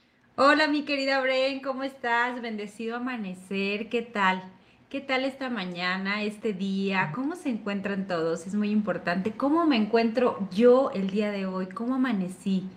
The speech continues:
¿Amanecimos bien? ¿Qué gratitud tenemos por nuestro vivir, por nuestro día? Y sobre todo, ¿saben? El mensaje que hoy,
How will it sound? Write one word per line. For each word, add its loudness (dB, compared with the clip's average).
¿Amanecimos 4
bien? 4
¿Qué 0
gratitud 0
tenemos 4
por 0
nuestro 0
vivir, 4
por 0
nuestro -2
día? -2
Y 6
sobre 8
todo, 2
¿saben? 0
El -4
mensaje -2
que -2
hoy, -4